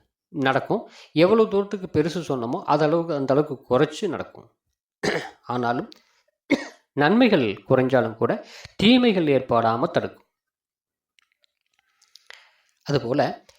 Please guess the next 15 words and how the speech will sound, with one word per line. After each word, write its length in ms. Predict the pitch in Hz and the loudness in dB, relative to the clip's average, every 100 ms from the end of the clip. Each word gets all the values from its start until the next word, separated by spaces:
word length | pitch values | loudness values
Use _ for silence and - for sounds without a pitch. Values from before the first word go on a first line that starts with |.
| - | -6
இப்போ 260 | 202 233 | -2 4
வரக்கூடிய 680 | 185 180 180 165 135 107 - 127 | 4 4 -2 -6 -6 -8 -10 -8
இந்த 240 | 127 117 | -8 -6
குருவோடைய 380 | 131 147 143 117 | -2 0 0 0
அதிசார 520 | 110 - 123 - 120 | -8 -6 -6 -4 -6
பயிற்சி 600 | 113 123 139 139 127 - _ - | -4 -6 -4 -8 -10 -14 _ -6
கன்னிராசி 520 | 170 226 175 127 120 | -4 -4 -8 -8 -8
அன்பர்களுக்கு 600 | 110 107 110 110 120 - | -8 -6 -8 -8 -12 -6
மிகப்பெரிய 680 | 131 131 202 - 123 120 131 | -4 -2 -4 -4 -4 -4 -6
நற்பலன்களை 720 | 117 - 123 123 123 214 - - - - | -8 -4 -4 -2 0 -2 -2 -20 -16 -2
கொடுக்க 380 | 135 135 139 | 0 0 0
போகுதுன்னு, 380 | 120 117 117 147 | 0 0 -2 -6
கொடுக்க 340 | - 147 156 135 | -2 -2 -2 0
போகுதுன்னு 340 | 131 123 147 | 0 0 -4
சொல்லலாம். 540 | - 104 85 - - | -4 -8 -10 -18 -20